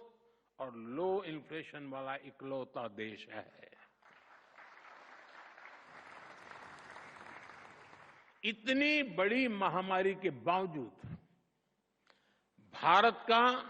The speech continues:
फिस्कल प्रूडेंस पूरी दुनिया के लिए रोल मॉडल है। ग्लोबल गुड एंड सर्विस एक्सपोर्ट में भारत का कंट्रीब्यूशन लगातार बढ़ रहा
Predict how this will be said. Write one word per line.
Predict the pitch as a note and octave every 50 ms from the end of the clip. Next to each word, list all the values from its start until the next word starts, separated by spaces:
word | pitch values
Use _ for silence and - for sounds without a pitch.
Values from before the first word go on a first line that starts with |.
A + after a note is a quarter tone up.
| - - - - - _ _ _ _ _ _ _ _ _ _ _ _ _ _ _ _ _ _ _ _ _ - -
फिस्कल | G#3 C4 C4 - - - D4+ C#4+ D4 B3
प्रूडेंस | - - A3+ C4 C4+ C#4 C#4 C4 A3+ - - - - - - - - - - _ _ _ _ _ _ _ _ _ _ - _ _ _ _ _ _ _ _ -
पूरी | G#3 B3+ C#4 D4+ D#4 D4+ D#4+ D#4+ D4
दुनिया | A#3+ D#3 B2+ C#3+ F3+ F#3+ G3+ G#3+ A3 A3+ A#3+ B3
के | G#3+ G#3 A3 G3
लिए | F#3 G3+ G#3 G3+
रोल | E3+ D#3 E3+ F#3+ G3+ F#3
मॉडल | F3 F3 E3 C#3 C3 C3+ A#2 -
है। | - - - - - - - - _ _ _ _ _ _ _ _ _ _ _ _ _ _ _ _ _ _ _ _ _ _ _ _ _ _ _ _ _ _ _ _ _ _ _ _ B2 A2+ G2+ A2+
ग्लोबल | D3+ F#3+ G#3+ A#3+ B3 C4 C#4 C4+ C4+ C4 A3+ E3 C3+ - -
गुड | E3 A3 B3 B3+ B3+ B3+
एंड | C4 F#3+ G3+ G#3+ G#3 G3+ -
सर्विस | - - F#3 G3 G#3+ G#3+ A3+ A#3 - -
एक्सपोर्ट | - F3+ - - - - G#3 G#3+ G#3+ G3
में | G3+ G#3+ G#3 F#3+ D3+
भारत | A#2+ C3+ D#3+ F3+ F#3+ F#3+ -
का | F#3+ F3
कंट्रीब्यूशन | D3 - E3 D#3+ D#3+ D#3+ D#3+ D#3+ E3 D#3+ - G3 G#3 A3 A3+ A#3 A#3 A3+ - - - - _ _ _ _ _ _ _ _ - A#2+
लगातार | A2+ A#2 C3 D3 D3+ D3+ D#3+ D#3+ D#3+ D3+ - - D#3 E3 D#3+ D#3
बढ़ | C#3 A#2 A#2 D3 D#3+ D#3
रहा | D3 C#3+ B2+ - - - - G#2